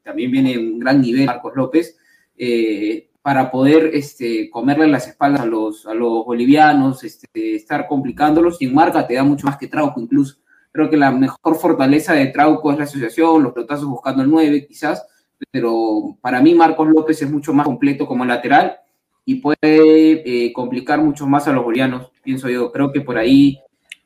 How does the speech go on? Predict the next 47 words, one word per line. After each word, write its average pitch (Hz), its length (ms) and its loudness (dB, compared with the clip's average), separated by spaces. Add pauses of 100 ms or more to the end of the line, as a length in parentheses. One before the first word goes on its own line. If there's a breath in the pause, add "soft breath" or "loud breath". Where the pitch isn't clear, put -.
por 127 140 -6
ahí 135 160 2
es 151 60 0
lo 156 120 2
que 120 80 -6
menos 135 240 2
me 135 80 -2
gusta 135 240 -2
de 139 120 2
la, 113 380 -2
de 113 120 -4
lo 113 100 -4
que 135 100 -6
hay, 185 140 -2
pero 147 160 -2
de 135 80 4
ahí 160 140 4
creo 180 200 -2
que 170 80 -2
es 170 100 -4
lo 170 140 0
que, 123 420 -2
lo 113 120 -8
que - 120 -8
tenemos 139 460 2
para, 107 320 -6
para 110 200 -6
poner, 131 280 0
¿no? 127 220 -12
Quizás 175 300 -4
por 190 120 -4
ahí 170 200 6
me 165 60 4
hubiese 165 180 0
animado 156 260 2
a - 20 -14
poner 147 200 2
a 151 80 4
Raciel 143 380 -2
en 131 80 -2
vez 143 180 0
de 139 60 -4
Canchita, 170 540 -10
pero - 360 -8
creo 147 160 -10
que 135 100 -8
Canchita 147 600 -2